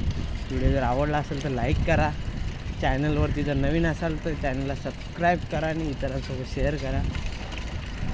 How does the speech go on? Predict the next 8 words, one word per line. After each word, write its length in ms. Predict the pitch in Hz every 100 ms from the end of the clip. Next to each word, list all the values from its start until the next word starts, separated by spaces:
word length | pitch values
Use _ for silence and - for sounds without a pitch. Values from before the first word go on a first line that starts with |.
| -
लवकरात 360 | 131 123 151 143
लवकर 300 | 139 127 156
आपल्याला 640 | 131 - 143 143 147 147
एक 160 | 143 151
मोठा 260 | 135 147
पल्ला 260 | 143 135 143
गाठायचा 440 | 123 120 143 127
आहे, 80 | 139